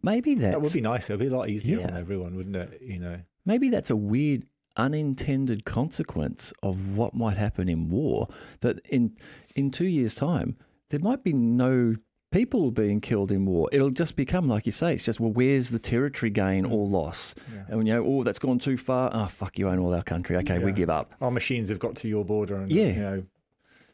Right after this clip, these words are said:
Speaker 2: but everyone else is, is tucked up nicely in, uh, safe environments.
Speaker 1: But again, how does that, how does that change things? You know, if you've got a military which normally, normally has thousands,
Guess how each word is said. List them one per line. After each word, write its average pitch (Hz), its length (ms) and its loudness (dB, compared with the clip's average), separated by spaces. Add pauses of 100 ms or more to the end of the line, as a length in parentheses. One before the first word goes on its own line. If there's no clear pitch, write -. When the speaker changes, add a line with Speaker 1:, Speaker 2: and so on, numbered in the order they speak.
(100)
Speaker 2:
but 120 140 -12
everyone 101 260 -4
else 92 180 -8
is, 87 200 -10
is 104 240 -10
tucked - 320 -12
up - 120 -8
nicely 104 360 -6
in, 95 140 -6
uh, 98 340 -4
safe - 300 -10
environments. 98 580 -6 (580)
Speaker 1:
But 80 100 -8
again, - 260 -2
how 139 180 0
does 139 160 -2
that, 139 180 -2 (1600)
how 95 160 0
does 87 140 -6
that 90 160 -2
change 143 480 -2
things? 78 380 -8
You 69 120 -8
know, 127 180 0
if - 140 -8
you've 85 100 -2
got 85 100 -2
a 85 60 0
military 90 540 0
which - 280 -4
normally, 92 560 0
normally 107 380 0
has 78 460 -6 (1040)
thousands, 80 720 -8